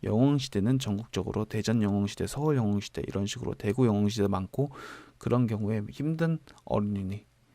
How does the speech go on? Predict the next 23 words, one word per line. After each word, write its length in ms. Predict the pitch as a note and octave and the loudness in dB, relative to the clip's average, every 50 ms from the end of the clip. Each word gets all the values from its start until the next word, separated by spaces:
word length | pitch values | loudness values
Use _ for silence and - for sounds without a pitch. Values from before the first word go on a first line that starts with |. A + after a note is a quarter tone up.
| _ - | _ -10
아니면 460 | - - G2 G2 G2 G2 A#2+ D#3 E3 - - - | -4 -2 0 0 2 2 0 0 -2 -4 -10 -8
노인분들, 720 | - F#2+ G2 G2+ G2+ G2 G2+ G2 G2+ F#2+ F2+ - F#2 F#2+ - _ _ _ _ _ _ _ _ - | -2 0 2 4 4 4 2 0 0 -2 -4 -4 -4 -6 -8 _ _ _ _ _ _ _ _ -4
양-, 320 | D#2+ F2+ F#2 F#2+ G#2 G#2+ - - _ | -2 0 0 0 -2 -2 -6 -8 _
그런 300 | - - A2+ G#2+ A2 G#2+ | -6 0 2 4 4 4
분들을 360 | A2 G#2 G2 G#2+ A2+ C3+ C#3 | 4 2 0 0 0 0 0
많이 220 | C3+ - F#2+ F#2+ F#2 | 2 2 0 0 0
도와주고 500 | - G2+ G#2 A2 A2 - - A#2 A2 G2 | 0 0 2 2 2 0 -2 -4 -2 0
있는 260 | F#2 G2 G#2 A2 B2 | 0 0 0 -2 -2
기부를 480 | - - - B2 - A2+ G2+ G2+ G#2+ A#2+ | -4 -6 -10 -8 -6 -4 -2 -2 0 0
활동을 500 | A#2+ A#2+ - - A#2 G#2+ G#2 G#2 A2 A#2 | -2 -2 -2 -2 0 0 2 2 2 0
하고 220 | B2 A#2+ - A2+ | 0 0 0 0
있는 300 | A2 G#2+ G#2 G#2 A2 C#3+ - - - - - - - - | 0 2 2 0 0 -2 -4 -8 -14 -16 -18 -16 -4 2
영웅시대가 580 | G2+ G2+ G2+ G#2 G#2 G2+ - - F#2+ E2+ G2 F#2+ | 4 4 6 6 4 4 2 0 0 2 2 2
아닐 140 | F#2+ F#2+ | 2 0
수가 220 | F#2 - - - F#2 | -2 -4 -6 -4 -4
없습니다. 480 | - - - - E2+ F2 - - - - - - _ _ _ - - - - _ | -4 -6 -6 -8 -6 -6 -8 -8 -12 -14 -18 -20 _ _ _ -20 -20 -20 -12 _
또한 280 | - C#3+ D3 D#3 D3+ A2+ | 2 4 4 6 6 4
영웅님도 600 | G2 G2+ A2+ A2+ G#2+ G2+ F#2+ F#2 G#2+ C3 C#3+ - - - - - - | 4 4 4 4 4 2 2 0 0 -2 -4 -6 -12 -20 -20 -20 -10
항상 400 | - D#3+ D#3 C#3+ C#3 C#3+ D#3 D3 | -6 -4 -4 -2 -2 -2 -2 -4
기부를 360 | - - A2 G#2+ G#2+ A2 A2+ | -4 -6 -6 -4 -2 -2 0
많이 180 | G#2+ E2+ F2+ F#2 | 0 0 0 0
하고 260 | G#2 A#2 A#2+ - A2 | -2 -2 -2 -2 -4
있고요. 380 | - - - F#2 F#2+ B2+ C3+ | -4 -4 -2 -2 -2 -2 -4